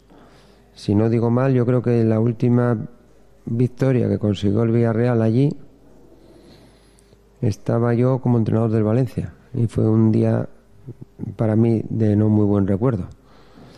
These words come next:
Y no solo a nivel futbolístico, sino por lo que nos sucedió a mí y a mi familia después. Eh,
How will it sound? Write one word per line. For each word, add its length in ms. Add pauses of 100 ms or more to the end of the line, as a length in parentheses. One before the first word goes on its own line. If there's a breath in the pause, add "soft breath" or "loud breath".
(280 soft breath)
Y 160
no 140
solo 440
a 40
nivel 520 (440)
futbolístico, 640
sino 240
por 140
lo 120
que 240
nos 220
sucedió 400
a 60
mí 100
y 60
a 40
mi 140
familia 340
después. 460 (760 soft breath)
Eh, 400